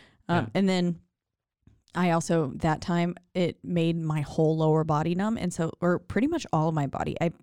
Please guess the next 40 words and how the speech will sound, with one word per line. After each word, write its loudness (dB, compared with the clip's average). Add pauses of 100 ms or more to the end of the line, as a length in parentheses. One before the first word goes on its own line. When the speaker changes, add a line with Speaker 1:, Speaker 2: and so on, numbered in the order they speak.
Speaker 1:
had, -4
like, -4
no 0
control, -4
whatever 0
they 0
did. -4 (160)
Speaker 2:
Yeah. -4
Speaker 1:
'Cause -6
they, 2
like, -8
tested, -2
but -2
then -2
I -2
think -8
they 0
also -2
put, -6
like, -6
an -6
anesthetic -6
or -6
something. -6
Speaker 2:
Mm-hmm. -8 (840)
Speaker 1:
And 0 (100)
I 0 (720)
couldn't -2
Speaker 2:
Ouch. -16
Speaker 1:
control 0
any 0
of -2
my -2
body. -4
And -2
to -12
the 0
point -2
where 0
I, -2